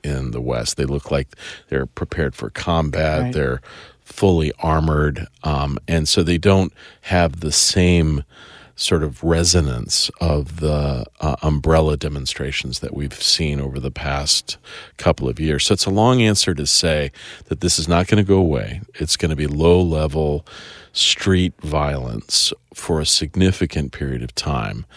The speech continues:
Speaker 1: What will happen is Hong Kong will increasingly be less attractive to Western capital and Western headquarters.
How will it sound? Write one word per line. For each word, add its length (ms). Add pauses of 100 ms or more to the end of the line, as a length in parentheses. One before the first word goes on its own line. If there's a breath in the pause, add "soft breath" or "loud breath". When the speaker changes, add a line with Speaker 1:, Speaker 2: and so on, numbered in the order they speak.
(540 loud breath)
Speaker 1:
What 200
will 120
happen 580
is 280
Hong 260
Kong 560 (180)
will 300
increasingly 920
be 220
less 280
attractive 760
to 120
Western 380
capital 520
and 100
Western 300
headquarters. 720